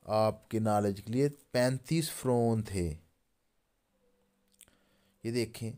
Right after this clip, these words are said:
ये उस वक़्त की एक ना, ए,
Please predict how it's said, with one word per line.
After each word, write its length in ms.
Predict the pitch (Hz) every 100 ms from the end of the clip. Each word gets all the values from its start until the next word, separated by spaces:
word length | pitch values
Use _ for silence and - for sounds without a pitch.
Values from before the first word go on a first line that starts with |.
| - _ -
ये 120 | 127 131 -
उस 220 | 147 -
वक़्त 360 | - 147 135 - -
की 280 | 139 135 -
एक 360 | 131 127 120
ना, 440 | 127 123 120 113 -
ए, 440 | 101 113 110 92